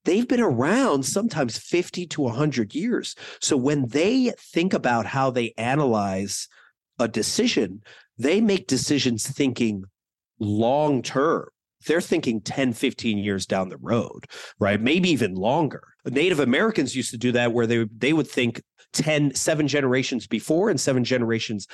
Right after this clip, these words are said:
after. What would those generations make in decisions that actually move us forward? We have to be thinking more like that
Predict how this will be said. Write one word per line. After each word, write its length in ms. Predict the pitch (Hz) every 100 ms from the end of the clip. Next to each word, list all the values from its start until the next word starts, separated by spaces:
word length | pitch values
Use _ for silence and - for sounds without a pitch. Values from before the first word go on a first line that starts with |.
| - - -
after. 440 | 143 190 120 98 - _
What 260 | 113 160 -
would 220 | 131 104
those 300 | 131 196 220
generations 720 | 120 120 107 101 104 117 104
make 300 | 110 113 110
in 120 | 127
decisions 720 | 113 107 - 143 127 120 98 -
that 200 | 101 95
actually 640 | 101 101 101 - 98 95 92 - _ - _
move 380 | 127 123 131 127
us 180 | 120 104
forward? 480 | - 117 101 87 -
We 140 | 123 165
have 140 | 202
to 60 | 190
be 140 | 139
thinking 500 | 123 - 156 147 117
more 280 | 110 120 123
like 280 | 104 98 92 92
that 440 | 92 135 151 92